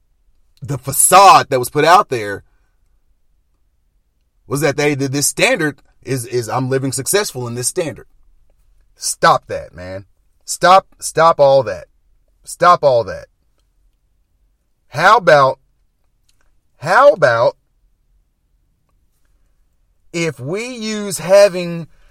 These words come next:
a sus-, a su-, I'm sorry, I apologize about that, you guys.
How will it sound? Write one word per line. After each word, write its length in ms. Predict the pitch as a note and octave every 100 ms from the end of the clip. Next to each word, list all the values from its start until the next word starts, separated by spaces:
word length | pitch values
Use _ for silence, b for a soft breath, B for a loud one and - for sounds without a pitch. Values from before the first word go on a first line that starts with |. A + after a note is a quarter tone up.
| _ -
a 140 | D3+
sus-, 440 | - - B2+ - -
a 80 | C3
su-, 240 | B2 C#3 -
I'm 80 | D#3+
sorry, 260 | C3 A#2 A2+
I 40 | -
apologize 340 | C#3 A#2 G#2+
about 140 | G2+ G2
that, 100 | F#2+
you 80 |
guys. 140 | F#2